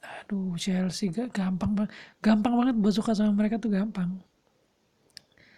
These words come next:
Lu, ya, lu cuma tinggal ngikutin hasil pertandingan aja. Hmm, terus kalau misalnya menang terus atau, atau, atau pemainnya terkenal, ada Ronaldo, ada Messi gitu kan.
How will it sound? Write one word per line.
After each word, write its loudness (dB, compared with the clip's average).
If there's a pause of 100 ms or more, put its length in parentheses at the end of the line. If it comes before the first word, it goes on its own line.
(2250)
Lu, 6 (240)
ya, 10
lu 6
cuma 0
tinggal 4
ngikutin 2 (320)
hasil -4
pertandingan 2
aja. -2 (960)
Hmm, -8
terus -6
kalau -2
misalnya 0
menang 2
terus 0
atau, 2
atau, 0
atau 0
pemainnya 2
terkenal, 0
ada 0
Ronaldo, 0
ada 0
Messi 0
gitu -8
kan. -2